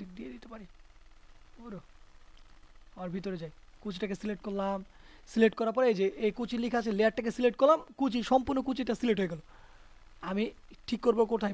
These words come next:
বিশ নম্বর ফ্রেমে, তাই সিলেক্ট বা-, মানে সিলেক্ট বাটনটা, মানে এই, এটাকে আমি বিশ নম্বর ফ্রেমে নিয়ে আসলাম।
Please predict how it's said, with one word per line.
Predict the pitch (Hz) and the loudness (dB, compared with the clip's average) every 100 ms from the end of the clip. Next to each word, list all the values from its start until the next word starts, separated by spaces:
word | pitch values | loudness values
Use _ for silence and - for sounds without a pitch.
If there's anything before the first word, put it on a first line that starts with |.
| 185 | -2
বিশ | 196 | -2
নম্বর | 226 202 - | -4 -4 -6
ফ্রেমে, | 190 165 - | -10 -8 -2
তাই | 196 208 - - - - - | 0 0 -4 -20 -20 -20 -2
সিলেক্ট | 226 202 | 0 4
বা-, | 214 208 190 | 4 2 0
মানে | 185 185 175 | -2 -2 -2
সিলেক্ট | 226 214 | -2 2
বাটনটা, | 208 226 226 247 | 2 0 -2 -2
মানে | 208 202 208 | -2 -2 0
এই, | 202 202 - _ _ _ - | 0 -2 -10 _ _ _ -8
এটাকে | 202 220 277 294 180 - - - | -2 0 0 -2 -4 -10 -14 -6
আমি | 190 | -4
বিশ | 208 | -2
নম্বর | 240 226 | -2 0
ফ্রেমে | - 247 247 | 4 4 6
নিয়ে | 240 | 2
আসলাম। | - 226 | 2 -2